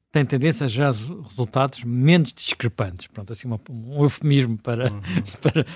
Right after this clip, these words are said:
Speaker 1: mais certos, eh, ou menos errados. Eh, e, portanto,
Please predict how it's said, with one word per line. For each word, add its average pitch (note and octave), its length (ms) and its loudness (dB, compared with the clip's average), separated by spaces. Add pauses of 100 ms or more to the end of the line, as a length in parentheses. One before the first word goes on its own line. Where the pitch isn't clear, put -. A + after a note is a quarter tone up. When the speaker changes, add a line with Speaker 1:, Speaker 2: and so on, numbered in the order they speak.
(160)
Speaker 1:
mais D3 220 2
certos, - 400 -6 (380)
eh, D3+ 560 4
ou B2+ 80 0
menos C3 240 4
errados. G#2+ 420 -4 (640)
Eh, E3 380 4 (100)
e, E3+ 80 2
portanto, - 560 0